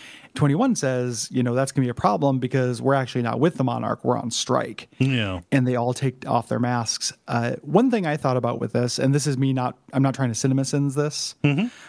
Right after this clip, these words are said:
Speaker 1: Uh, doesn't it seem like them all taking off their mask and being unaffiliated would, uh, Sphinx would come out and kill them?
Speaker 2: Uh, yeah, it does seem like that would, uh, be the exact way, because that's precisely what Sphinx,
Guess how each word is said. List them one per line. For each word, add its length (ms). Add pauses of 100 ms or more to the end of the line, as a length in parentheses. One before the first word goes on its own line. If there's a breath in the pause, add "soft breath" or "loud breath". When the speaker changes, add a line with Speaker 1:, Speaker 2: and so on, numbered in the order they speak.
(160 loud breath)
Speaker 1:
Uh, 140
doesn't 280
it 60
seem 180
like 200
them 340
all 560
taking 280
off 120
their 100
mask 320
and 60
being 140
unaffiliated 840
would, 420 (280)
uh, 280
Sphinx 400
would 120
come 120
out 120
and 100
kill 160
them? 160 (480 loud breath)
Speaker 2:
Uh, 240
yeah, 240 (120)
it 140
does 220
seem 160
like 180
that 180
would, 200
uh, 180
be 380
the 240
exact 420
way, 360
because 260
that's 220
precisely 520
what 160
Sphinx, 440